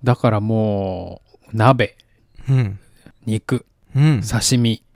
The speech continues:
Speaker 2: うん。
Speaker 1: 酒、みたいな。そう。こ-、ご高齢だから、五時過ぎぐらいから、要は宴が始まるんですよ。
Speaker 2: はいはいはい。早いんですね。
Speaker 1: でも八時ぐらいにはお開きして、
Speaker 2: うん。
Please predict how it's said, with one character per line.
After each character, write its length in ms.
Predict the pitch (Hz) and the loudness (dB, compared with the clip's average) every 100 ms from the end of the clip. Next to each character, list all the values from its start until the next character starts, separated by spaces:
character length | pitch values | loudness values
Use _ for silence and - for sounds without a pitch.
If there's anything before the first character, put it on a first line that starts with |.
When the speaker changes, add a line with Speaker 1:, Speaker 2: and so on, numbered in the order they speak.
| - 131 113 | -6 -4 2
Speaker 2:
う 40 | 170 | 4
ん。 160 | 147 | 2
Speaker 1:
酒、 520 | 104 - 104 - 110 - - - _ _ _ _ _ - | 0 -2 -2 0 -4 -4 -20 -20 _ _ _ _ _ -12
み 80 | 113 | -10
た 120 | 107 | -10
い 100 | - | -12
な。 140 | - _ _ _ _ | -20 _ _ _ _
そ 340 | - 135 117 | -6 -4 -4
う。 80 | _ | _
こ-、 240 | - 226 - - | -2 0 0 -2
ご 140 | 170 | -2
高 220 | - 233 | 2 2
齢 160 | 220 220 | 2 2
だ 100 | 226 | 2
か 120 | 165 | 2
ら、 320 | 113 113 104 - _ _ _ - | 4 2 -2 -10 _ _ _ 0
五 160 | 156 | 4
時 160 | 180 254 | 4 2
過 140 | - | 0
ぎ 100 | 269 | -4
ぐ 120 | - 302 | -2 0
ら 120 | 240 | 2
い 80 | 135 | 0
か 140 | 107 | -2
ら、 180 | 98 101 _ - | -4 -6 _ 0
要 140 | 147 | 2
は 100 | 117 | 2
宴 360 | 131 - 143 143 | 0 2 2 4
が 80 | 143 | 2
始 220 | 147 139 | 2 2
ま 100 | 139 | 2
る 100 | 151 | 0
ん 40 | |
で 80 | 104 | 0
す 100 | - | -6
よ。 140 | - - _ _ _ _ | -12 -16 _ _ _ _
Speaker 2:
は 220 | - 180 | -4 0
い 40 | 147 | 0
は 140 | 120 | 0
い 40 | 107 | -2
は 0 | |
い。 40 | |
早 200 | 113 104 | -2 -4
い 40 | |
ん 20 | 101 | -6
で 60 | |
す 60 | - 143 | -2 2
ね。 40 | |
Speaker 1:
で 60 | 160 | 4
も 100 | 208 | 4
八 320 | - 185 190 | 6 4 4
時 120 | 226 254 | 2 4
ぐ 80 | |
ら 120 | 269 233 | 6 6
い 60 | |
に 100 | 180 | 4
は 60 | 160 | 4
お 80 | 117 | 4
開 220 | 147 139 | 4 2
き 140 | - | 0
し 120 | - | -8
て、 380 | - 165 135 - _ _ _ 139 | -2 0 -2 -6 _ _ _ -2
Speaker 2:
う 40 | |
ん。 220 | 123 95 | -2 -2